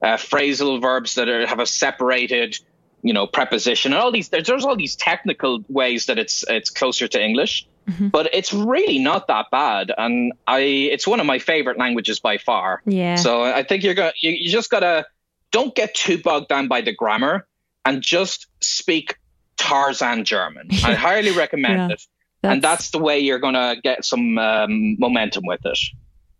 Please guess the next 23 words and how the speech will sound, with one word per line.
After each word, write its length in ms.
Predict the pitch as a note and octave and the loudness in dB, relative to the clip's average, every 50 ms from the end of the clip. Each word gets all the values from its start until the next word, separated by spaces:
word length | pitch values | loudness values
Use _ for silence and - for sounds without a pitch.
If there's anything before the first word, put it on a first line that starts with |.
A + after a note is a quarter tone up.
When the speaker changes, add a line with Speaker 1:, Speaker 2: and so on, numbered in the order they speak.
| _ _ - _ - - - _ - | _ _ -20 _ -20 -20 -20 _ -12
Speaker 2:
Tarzan. 760 | - - - F#3+ F#3 F#3+ F#3 E3+ F3+ E3 E3 E3 E3 E3 D#3 - _ _ | -6 -2 0 0 0 0 0 -2 -2 -2 0 0 -2 -4 -4 -8 _ _
I 60 | - F#3 | -2 0
love 240 | F3+ F3+ F3+ E3+ | 0 0 0 0
it. 180 | E3+ E3+ - - - | 0 -2 -2 0 0
I, 160 | G3 G#3 - - | 0 0 2 2
I 120 | G3+ G#3 G3 | 0 0 0
feel 120 | - A3+ | 2 0
like 140 | A#3+ C#4+ E4 - | 0 0 0 0
that's 280 | G3+ F#3+ F#3+ - - - - | -2 -2 -2 -4 -8 -10 -6
sort 300 | - - G3 D#3 F3+ F#3 | -4 -2 0 0 2 0
of 100 | F#3+ F#3 | 0 0
how 200 | F#3 F#3 F#3 F#3 | 0 0 0 2
I 120 | F#3 F3+ F3 | 2 0 -2
speak 320 | F3 - - - F#3 - | -2 -4 -4 -4 -4 -4
French 320 | - - F3+ F3 F3 F3 - | -4 -2 -2 0 0 0 0
right 140 | G3 F3+ - | 0 0 0
now. 160 | F#3+ F#3+ F#3+ | 0 0 0
At 60 | F3 - | 0 0
least 300 | F#3 F#3+ F3+ - - - - - - - - - | 0 0 -2 -4 -6 -10 -10 -12 -14 -8 -2 0
my 340 | G#3 G#3+ G#3 G#3 G#3 G3+ - - | 2 4 4 4 2 0 -2 -2
French 380 | - G#3+ G3 G3 G3 - - | 0 0 0 2 0 -2 -2
teacher 580 | - - G3+ F#3+ - - F#3+ F#3 F3 F3 E3+ F3 - _ _ _ - | 0 0 0 0 0 0 2 2 2 0 -2 -4 -8 _ _ _ -2
last 480 | E3+ F3 E3+ F3 F3 - - - - | 0 2 2 2 0 -2 -4 -6 -6